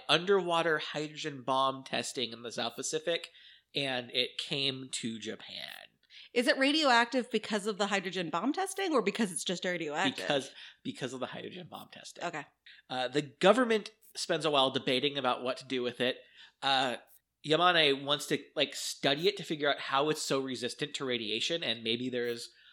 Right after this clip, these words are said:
Speaker 1: like, some treatment or a secret to, like, surviving radiation that this monster could reveal. But they decide they want to destroy it instead. Uh, they try to destroy it with ships by dropping depth charges on it. Uh, that doesn't work. It surfaces and destroys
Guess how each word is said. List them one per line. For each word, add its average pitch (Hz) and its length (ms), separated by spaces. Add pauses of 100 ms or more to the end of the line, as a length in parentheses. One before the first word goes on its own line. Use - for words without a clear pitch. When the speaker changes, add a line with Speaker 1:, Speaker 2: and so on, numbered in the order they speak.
(140)
Speaker 1:
like, 127 200
some 135 180
treatment 131 560
or 123 120
a 120 60
secret - 560
to, 120 220
like, 113 180
surviving 120 360
radiation 117 500
that - 200
this 120 120
monster 117 280
could 120 100
reveal. 160 480 (400)
But 147 180
they 175 140
decide 170 420
they 151 120
want 139 280
to 139 100
destroy 165 580
it 185 220
instead. 135 500 (440)
Uh, 127 220
they 131 140
try 156 220
to 143 60
destroy 143 360
it 135 120
with 127 140
ships - 320
by 120 160
dropping 127 440
depth 123 240 (120)
charges 190 340
on 185 200
it. 233 160 (440)
Uh, 127 200
that 147 220
doesn't 143 280
work. 156 300 (420)
It 139 180
surfaces 165 540
and 127 80
destroys 139 500